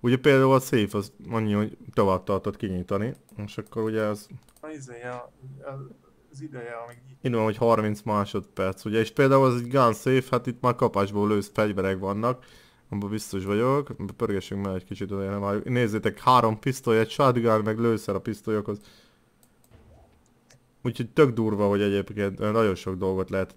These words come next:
Speaker 1: bár hát az első tizenöt perccel játszok, már van ötvenkét darab pisztolya, meg minden szarom.
Speaker 2: Vagyis mond.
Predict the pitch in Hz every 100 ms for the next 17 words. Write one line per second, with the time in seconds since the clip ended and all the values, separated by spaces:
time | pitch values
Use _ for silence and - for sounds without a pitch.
0 | - 98 - 113 110 120 127 113 - 113
1 | - 143 _ _ _ _ 147 139 127 123
2 | 131 - 120 120 120 - - 120 123 104
3 | - 117 - 101 107 98 - 110 101 -
4 | 104 - 95 90 92 92 87 85 - -
5 | 90 87 101 - _ _ _ _ - 135
6 | - _ _ _ 127 113 127 117